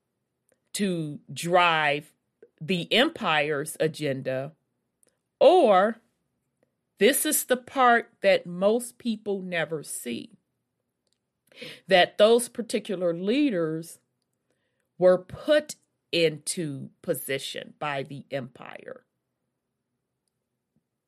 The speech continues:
to lead a certain narrative that would always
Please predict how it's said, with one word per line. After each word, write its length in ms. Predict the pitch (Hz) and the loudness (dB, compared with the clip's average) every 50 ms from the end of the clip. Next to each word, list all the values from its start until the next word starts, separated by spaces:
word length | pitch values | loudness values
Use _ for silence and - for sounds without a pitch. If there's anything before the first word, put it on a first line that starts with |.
| _ _ _ _ _ _ _ _ _ _ _ _ - _ _ - | _ _ _ _ _ _ _ _ _ _ _ _ -20 _ _ -4
to 220 | - 220 196 180 | -2 -2 -2 -2
lead 400 | 165 180 185 196 202 214 226 226 | 0 0 2 2 2 2 2 0
a 60 | 226 | 0
certain 460 | 226 - - 202 185 - - 190 180 | -2 -2 0 0 0 0 -2 -6 -6
narrative 920 | 190 202 220 247 262 247 240 240 - 190 160 143 139 139 139 156 160 160 _ _ _ _ _ _ _ _ _ _ _ _ _ - | -2 0 0 2 2 2 0 -2 -6 -8 -6 -6 -6 -6 -8 -10 -12 -12 _ _ _ _ _ _ _ _ _ _ _ _ _ 4
that 300 | 190 190 - - - 165 | 6 6 4 4 0 2
would 260 | 180 170 160 156 - _ _ _ _ _ _ _ _ _ _ _ _ _ _ _ _ - - _ _ _ | 4 4 4 4 2 _ _ _ _ _ _ _ _ _ _ _ _ _ _ _ _ -20 -20 _ _ _
always 640 | - 185 202 196 190 180 165 156 156 143 - - - | 4 4 6 6 6 4 4 4 2 0 -4 -10 -14